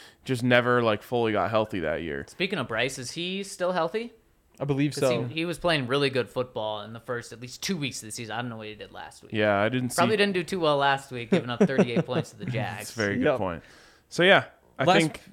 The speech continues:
Speaker 3: oh, yeah.
Speaker 1: Oh, go ahead.
Speaker 3: I was jumping back to that Bucks game. I just looked it up because I was surprised they were favored. So, and then I also made a bet on the Bucks. But, um, F P I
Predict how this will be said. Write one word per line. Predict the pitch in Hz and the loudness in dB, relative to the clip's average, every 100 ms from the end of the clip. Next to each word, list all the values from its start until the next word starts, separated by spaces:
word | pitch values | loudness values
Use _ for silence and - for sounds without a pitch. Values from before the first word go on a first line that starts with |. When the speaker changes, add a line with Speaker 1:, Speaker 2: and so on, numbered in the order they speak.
| - | -6
Speaker 3:
oh, | 139 135 | 0 0
yeah. | 120 131 - _ - | 0 -6 -14 _ -8
Speaker 1:
Oh, | 143 | 4
go | 151 | 6
ahead. | 147 - - _ _ _ _ - | 6 2 -6 _ _ _ _ 2
Speaker 3:
I | 160 | 4
was | 151 127 127 | 4 0 4
jumping | 160 139 | 4 6
back | 151 147 | 4 4
to | 143 | 4
that | 120 117 | 2 2
Bucks | 127 - | 0 0
game. | - 117 113 - | -6 -6 -8 -4
I | 143 | 0
just | 208 208 | 0 2
looked | 226 208 | 2 4
it | 151 | 4
up | 156 | 4
because | 156 147 147 | 2 -2 0
I | |
was | 135 | 0
surprised | 135 - 127 143 | -2 0 2 4
they | 147 | 4
were | 139 | 4
favored. | 135 123 127 156 - - - _ _ | 2 -2 0 -4 -6 -16 -20 _ _
So, | - 151 139 131 | 4 8 8 6
and | 147 | 4
then | 147 | 4
I | 143 | 4
also | 127 147 | 2 2
made | 135 | 0
a | 123 | 0
bet | 117 117 | 0 -2
on | - 123 | -4 -4
the | |
Bucks. | 131 131 - - - | -2 -2 -4 -2 4
But, | 196 | 6
um, | 190 143 - _ _ | 6 0 -8 _ _
F | 170 196 - | 2 2 4
P | 226 214 | 4 6
I | 143 135 147 196 | 6 4 4 0